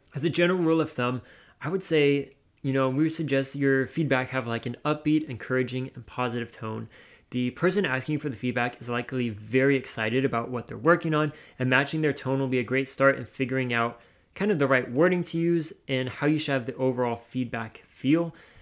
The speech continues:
Another note to keep in mind is that the person asking you for feedback may have been nervous and hesitant to do so. Remember, they're human just like you. They probably didn't want to ask for feedback to begin <laughs> with.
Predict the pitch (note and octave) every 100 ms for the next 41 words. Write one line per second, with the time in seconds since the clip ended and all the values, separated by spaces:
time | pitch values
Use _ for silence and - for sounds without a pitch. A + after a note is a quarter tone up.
0 | - - C3 C3 D#3 E3+ D#3 C#3+ C#3+ -
1 | B2 A#2+ A#2 A#2+ A2+ B2 - - C3+ B2
2 | A#2 A2 A2 - C#3 C#3+ D3 D#3 D3+ D#3
3 | D#3 - _ - B2 C3 C#3+ F3 E3 D#3
4 | C#3+ C3+ C3 C3+ - B2 - C3 C3 C3+
5 | C3+ A#2+ B2+ A#2+ A2 G#2+ - - B2 D3
6 | B2+ A2 _ B2 A2+ - C#3+ D3+ D3+ -
7 | - - A#2+ - B2+ B2 B2+ C3 - C3+
8 | - C3 C#3+ E3 F3+ D#3+ E3 D3+ C#3+ C#3
9 | C3+ C3 C3 C3+ C3 B2 B2 A#2+ A#2 C3+
10 | C#3 C3+ C3